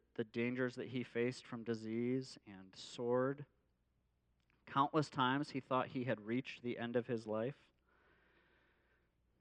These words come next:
And this is what he says. "Without the abiding consciousness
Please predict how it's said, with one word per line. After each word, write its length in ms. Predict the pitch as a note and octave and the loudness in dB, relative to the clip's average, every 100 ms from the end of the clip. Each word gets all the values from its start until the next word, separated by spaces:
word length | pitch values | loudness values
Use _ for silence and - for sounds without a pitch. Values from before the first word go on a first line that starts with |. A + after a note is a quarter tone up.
| _ | _
And 100 | A2 | -8
this 120 | B2+ | -2
is 120 | D#3+ C#3+ | 0 4
what 160 | C#3+ | 4
he 140 | C#3+ D3 | 4 0
says. 600 | - F#2+ F#2 G2 - - _ _ _ _ _ _ _ _ _ _ _ _ _ _ _ _ _ _ _ _ _ _ _ | 0 -2 -4 -6 -14 -20 _ _ _ _ _ _ _ _ _ _ _ _ _ _ _ _ _ _ _ _ _ _ _
"Without 480 | G#2+ G#2+ B2 C#3 - | -4 4 6 8 6
the 100 | C3+ | 2
abiding 560 | A#2 A2+ A#2+ C3+ D3 D3 | 2 4 4 4 2 -2
consciousness 1040 | - A#2+ A#2 A2+ - A2 G#2 G#2+ - - | -2 -2 -2 -6 -8 -4 -4 -6 -12 -16